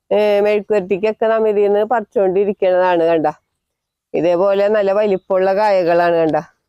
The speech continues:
എല്ലാത്തിലും കായൊക്കെ ഉണ്ടായിട്ടുണ്ട്. അപ്പൊ നമ്മ നന്നായിട്ട് പരിചരിക്കുകയാണെങ്കിൽ നന്നായിട്ട് തന്നെ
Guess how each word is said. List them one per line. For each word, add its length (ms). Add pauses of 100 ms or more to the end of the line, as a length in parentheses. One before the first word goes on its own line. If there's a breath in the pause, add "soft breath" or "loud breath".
(180)
എല്ലാത്തിലും 640
കായൊക്കെ 360
ഉണ്ടായിട്ടുണ്ട്. 600 (520)
അപ്പൊ 140
നമ്മ 200
നന്നായിട്ട് 440
പരിചരിക്കുകയാണെങ്കിൽ 1300
നന്നായിട്ട് 600
തന്നെ 220